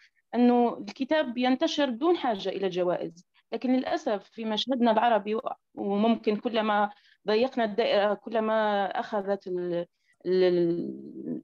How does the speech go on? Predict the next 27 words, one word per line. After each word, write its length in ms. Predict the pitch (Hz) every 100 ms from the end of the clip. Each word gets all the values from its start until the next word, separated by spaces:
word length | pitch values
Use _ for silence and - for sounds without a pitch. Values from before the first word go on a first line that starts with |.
| _
أو 160 | 202 190
أخذ 260 | - 240 190
الموضوع 720 | 190 190 196 220 180 175 175 _ _
أبعادًا 360 | 175 170 202 202
متأزمة 640 | 196 185 190 180 180 170
أكثر. 340 | 202 - 277 330 _ _ _ _ -
آه، 680 | 233 226 226 220 214 -
لا 360 | - 220 285 311
ي-، 340 | 294 262 247
لا، 360 | 233 262 302 277
لا 240 | 233 240
يشيع 380 | 285 269 - 294
الكتاب 540 | 233 - 220 226 220 202 208
أو 160 | 214
لا 260 | 220 240 247
ينتشر 460 | 254 302 277 247
الكتاب 560 | 226 - 247 277 277 233 - - _
إلا 380 | 294 285 285 285
إذا 180 | 269 240
اقترن 440 | 247 - 254 226
بجائزة، 600 | 190 185 180 - 160 147 -
وهذا 680 | 202 262 269 254 240 233
للح-، 440 | - 226 - 240 -
ال-، 380 | 226 220 220 220
يعني 300 | 208 202 202
للحقيقة 960 | 208 202 208 196 - 220 269 262 226
ولل-، 560 | 208 196 190 185 180